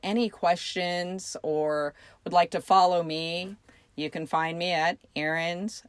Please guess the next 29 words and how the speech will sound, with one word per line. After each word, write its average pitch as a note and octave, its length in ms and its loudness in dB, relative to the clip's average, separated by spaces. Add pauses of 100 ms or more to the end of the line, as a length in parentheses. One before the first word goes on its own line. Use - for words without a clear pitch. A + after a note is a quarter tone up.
(140)
underscore D#3 640 -4
spiritual D#3 960 -6
underscore D3+ 920 -4
cafe. E3+ 680 0 (360)
There's F3 220 2
a A#3 80 4
link A#3+ 260 4
tree E3 480 -2
you D3 140 -6
can D3+ 200 -8
book D#3+ 380 0
or F#3+ 340 2
just - 200 -10
send F3 200 -2
me F3+ 120 -4
a E3+ 40 -2
message. E3+ 560 -4 (280)
All E3 140 0
my D#3+ 120 -4
information D#3 680 -6
is C#3+ 160 -10
below. D3+ 520 -2 (280)
I B3 100 -2
hope A#3 200 0
you B3+ 60 2
have A#3+ 100 -2
a A#3 60 -4
great G#3+ 260 -2
day. G3+ 260 -2